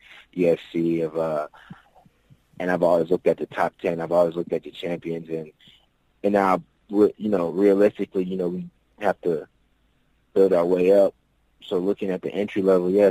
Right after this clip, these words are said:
some, there's guys on the con-, that came in off the Contender Series at one eighty-five that, that, that,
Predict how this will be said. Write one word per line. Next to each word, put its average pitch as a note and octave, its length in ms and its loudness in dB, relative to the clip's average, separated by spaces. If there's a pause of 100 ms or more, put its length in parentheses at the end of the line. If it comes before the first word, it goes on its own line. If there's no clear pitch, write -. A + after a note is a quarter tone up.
some, F#2+ 220 -6
there's F#2+ 220 0
guys F#2+ 240 2
on F#2+ 100 -4
the F#2 80 -10
con-, - 240 -10
that F2+ 160 -2 (240)
came G2+ 260 -2
in G2+ 140 0
off G#2 160 0
the - 80 -16
Contender F#2 500 -6
Series F2 380 -6 (380)
at F2+ 180 -2
one F2 220 -4
eighty-five E2+ 540 -2
that, E2+ 200 -4 (720)
that, F2 360 0
that, E2 160 -2